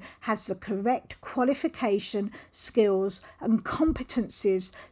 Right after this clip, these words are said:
to help you discover what paths are available and help you choose which of the many paths to take. You can find the register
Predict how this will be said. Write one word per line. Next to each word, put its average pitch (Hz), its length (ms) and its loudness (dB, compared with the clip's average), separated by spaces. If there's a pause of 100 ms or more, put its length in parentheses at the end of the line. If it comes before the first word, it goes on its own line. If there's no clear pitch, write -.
to 262 100 0
help 254 420 0
you 277 120 2
discover 226 640 -4 (240)
what - 240 0
paths - 580 0
are 269 100 4
available 196 640 2 (240)
and 196 200 -2
help - 420 -2
you 269 140 2
choose 196 580 0
which 285 380 -4
of 285 140 -4
the 294 100 2
many 294 500 2
paths 190 640 -6
to 220 140 -4
take. 190 500 -2 (560)
You 269 160 4
can 285 240 4
find 320 480 4
the 320 80 2
register 202 680 0